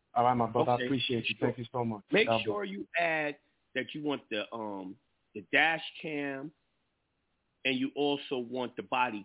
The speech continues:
Speaker 2: cam footage. 'Cause that shows that they didn't give you no warrant, no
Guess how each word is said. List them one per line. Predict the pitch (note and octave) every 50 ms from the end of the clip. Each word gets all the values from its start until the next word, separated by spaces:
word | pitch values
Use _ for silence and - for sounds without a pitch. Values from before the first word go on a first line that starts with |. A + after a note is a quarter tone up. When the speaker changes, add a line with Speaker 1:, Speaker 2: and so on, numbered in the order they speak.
| - -
Speaker 2:
cam | - G2+ E2+ D#2+ D#2 - _ -
footage. | G#2+ E2+ D2 C#2+ - - - - - - _ _ _ _ _ -
'Cause | - C#3 B2 A2+ - - _
that | - D#3+ D#3+ - - - -
shows | E3 D#3+ D#3 C#3 B2 A#2+ -
that | A#2+ G2+ - -
they | C#3+ D3
didn't | C#3+ C3 B2 A2
give | B2 B2+ A#2+ A2+
you | B2 B2
no | A#2 A2+
warrant, | G#2+ G2 A2 A#2 A#2+ A#2 A2 -
no | A2 A2+ G#2+